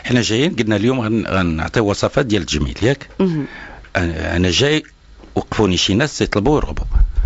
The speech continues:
Speaker 1: ما خلاو ما طلبوا، باسوا الراس وكل شيء. علاش؟ مشكل ديال الكلاوي، مشكل الكلاوي مطروح بزاف في المغرب.
Speaker 2: مم.
Speaker 1: مشكل كبير. الكلاوي راه هي الموتور، هو الأساسي.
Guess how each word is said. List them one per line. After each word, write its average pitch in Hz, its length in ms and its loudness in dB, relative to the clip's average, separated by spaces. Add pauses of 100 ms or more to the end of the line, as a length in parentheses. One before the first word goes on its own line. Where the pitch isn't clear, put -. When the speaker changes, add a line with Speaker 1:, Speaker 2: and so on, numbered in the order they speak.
(540)
Speaker 1:
ما - 100 4
خلاو 131 640 2
ما 135 140 0
طلبوا، 95 300 0
باسوا 107 300 0
الراس 117 260 0
وكل 95 200 -4
شيء. - 180 -4 (100)
علاش؟ 101 400 0 (600)
مشكل 117 320 2
ديال 117 140 2
الكلاوي، 92 400 -2 (100)
مشكل 101 280 2
الكلاوي 117 420 0
مطروح 104 360 -2
بزاف 92 360 -2
في - 60 -8
المغرب. 78 340 -2 (320)
Speaker 2:
مم. 190 160 0
Speaker 1:
مشكل 123 380 0
كبير. 92 500 -2 (360)
الكلاوي 101 400 2
راه 117 100 0
هي 101 140 0
الموتور، 110 440 -2 (340)
هو 87 240 2
الأساسي. - 540 -2